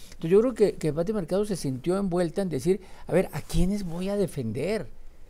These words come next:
¿No? ¿A quiénes voy a defender? A todos estos que están en la lista, no se puede". Entonces dijo, "Pues no, no me voy a pelear, pues yo estoy aquí, pero yo me hago un lado, o sea, yo no puedo defender". Pero no ma-, no nomás ella, pues tienes una, una desbandada de decir,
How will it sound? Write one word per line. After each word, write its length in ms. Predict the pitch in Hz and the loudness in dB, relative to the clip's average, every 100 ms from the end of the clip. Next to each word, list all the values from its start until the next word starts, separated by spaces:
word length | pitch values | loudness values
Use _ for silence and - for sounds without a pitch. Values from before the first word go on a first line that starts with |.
| - | -10
¿No? 240 | - 165 190 | -4 -2 -2
¿A 80 | |
quiénes 380 | - 175 196 226 | 0 2 2 0
voy 140 | 180 196 | 2 2
a 40 | |
defender? 400 | 214 175 135 165 | 2 0 0 0
A 60 | 190 | 0
todos 400 | 180 202 196 185 | -4 -4 -4 -4
estos 320 | 190 208 - | -4 -4 -6
que 80 | 147 | -4
están 240 | 160 165 | -2 -2
en 100 | 180 | -2
la 80 | 151 | -2
lista, 380 | 139 139 190 - - - | -2 -2 -4 -4 -10 -6
no 100 | 131 | -4
se 140 | - | -4
puede". 380 | 120 165 196 165 101 - - - - | 0 4 4 2 -4 -12 -14 -12 -8
Entonces 180 | 139 139 | -4 -4
dijo, 200 | 151 170 | -4 -4
"Pues 160 | 151 | -6
no, 220 | 147 202 | -4 -4
no 100 | 240 | -2
me 100 | 208 | -2
voy 140 | 208 190 | 0 -2
a 80 | 190 | 0
pelear, 400 | 196 196 240 269 | 0 2 0 -4
pues 100 | 208 139 | -8 -6
yo 140 | 139 | -6
estoy 240 | 147 147 147 | -4 -2 -2
aquí, 280 | 156 185 220 | -2 -4 -4
pero 220 | 269 220 | -2 -2
yo 140 | 123 | -2
me 120 | 123 127 | -2 -2
hago 120 | 123 | -2
un 120 | 123 | -2
lado, 240 | 110 107 107 | -2 -4 -4
o 40 | |
sea, 120 | 123 | -2
yo 100 | 131 | 0
no 100 | 135 | 0
puedo 240 | 131 131 120 | 0 0 0
defender". 480 | 117 120 110 104 - - - - | -2 -4 -2 -2 -4 -14 -12 0
Pero 240 | 139 139 - 131 | 4 4 2 -2
no 180 | 135 160 | -2 0
ma-, 200 | 165 165 | 0 -2
no 180 | 160 170 | 0 0
nomás 320 | 175 170 156 | 0 -2 0
ella, 320 | 165 185 147 | 0 0 -2
pues 300 | - 160 156 - - - | 2 2 0 -10 -14 -4
tienes 480 | 156 135 143 185 208 - | 0 0 0 0 -2 -4
una, 400 | 143 139 160 - | -2 0 -2 -4
una 440 | 143 147 185 156 - - - - - - | -4 -2 -2 -4 -6 -14 -14 -16 -16 -2
desbandada 760 | 131 156 135 143 131 139 151 | 6 6 8 2 2 2 2
de 80 | 190 | 2
decir, 360 | 151 135 170 | 2 2 -2